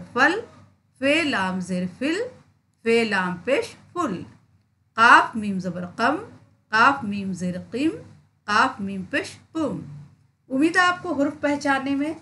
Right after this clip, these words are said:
दिक्कत नहीं हो रही होगी, क्योंकि मैंने आपसे कहा था कि हर सबक को आपको पाँच बार पढ़ना है और पाँच बार लिखना है। अगर आप इसी तरह पाँच बार पढ़ लेंगे और पाँच बार लिख लेंगे तो आपको एक एक हुर्फ की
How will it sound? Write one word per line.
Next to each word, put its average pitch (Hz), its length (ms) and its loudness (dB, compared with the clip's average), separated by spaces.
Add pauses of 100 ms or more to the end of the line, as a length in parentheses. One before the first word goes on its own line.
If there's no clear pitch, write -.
(240)
दिक्कत 240 340 -2
नहीं 220 280 0
हो 294 120 2
रही 269 260 0
होगी, 254 340 -6 (440)
क्योंकि 277 240 -2
मैंने 339 280 0
आपसे 330 280 -2
कहा 311 240 0
था 311 200 -2
कि 311 220 -6 (400)
हर 285 160 2
सबक 285 380 -2
को 285 80 -2
आपको 269 300 -2
पाँच 233 380 -2
बार 254 280 -2 (280)
पढ़ना 208 340 0
है 285 160 0
और 202 180 -4 (120)
पाँच 190 260 -4
बार 294 280 -2 (160)
लिखना 214 340 -2
है। 151 180 -8 (480)
अगर 233 240 2
आप 339 360 -2
इसी 294 200 -6
तरह 302 320 -2
पाँच 226 240 -4
बार 233 280 -4
पढ़ 208 160 -6
लेंगे 233 420 -4 (300)
और 202 80 -6
पाँच 214 320 -2
बार 190 200 -2
लिख 269 260 -2
लेंगे 233 240 -2
तो 247 140 -6
आपको 233 340 -4
एक 254 320 -6
एक 339 140 -6
हुर्फ 220 280 -10
की 320 100 -2